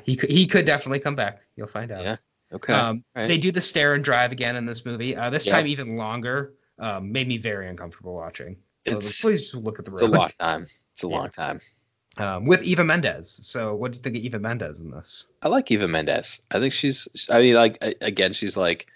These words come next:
Speaker 2: she doesn't have a lot to do, but she's very likable. I, I, I enjoy her in movies.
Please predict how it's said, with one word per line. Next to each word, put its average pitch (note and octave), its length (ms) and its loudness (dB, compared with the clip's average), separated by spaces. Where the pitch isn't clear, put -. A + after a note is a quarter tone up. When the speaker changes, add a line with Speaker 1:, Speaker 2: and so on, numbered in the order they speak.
Speaker 2:
she - 280 -18
doesn't D#3+ 100 -8
have G2 100 2
a E2+ 40 2
lot F#2 200 4
to - 60 -6
do, F2 120 2
but A2 100 -2
she's A#2+ 220 -2
very G2+ 220 0
likable. F2+ 480 -2
I, G#2+ 120 -2
I, E2+ 180 -4
I F#2 100 -6
enjoy E2+ 320 -4
her F2+ 120 -2
in E2 100 -4
movies. E2+ 460 -4